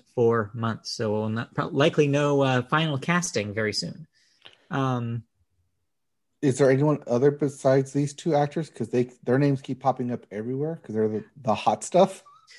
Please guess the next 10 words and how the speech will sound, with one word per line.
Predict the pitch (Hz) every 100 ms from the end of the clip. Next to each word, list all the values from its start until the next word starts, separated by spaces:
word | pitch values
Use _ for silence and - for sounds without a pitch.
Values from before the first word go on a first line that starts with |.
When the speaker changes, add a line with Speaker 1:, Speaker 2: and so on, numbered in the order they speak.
| _
Speaker 1:
Someone | - 180 185 233 226
on | 180 160 156 151 143 139 131 - _ -
Twitter | - 156 135 120 -
said | - - 131 120 120 110
Janelle | 127 117 120 123
Monáe, | 120 113 104 104 120 139 - _ _ -
and | 131
I | 120
was | 123 120
like, | 123 117 -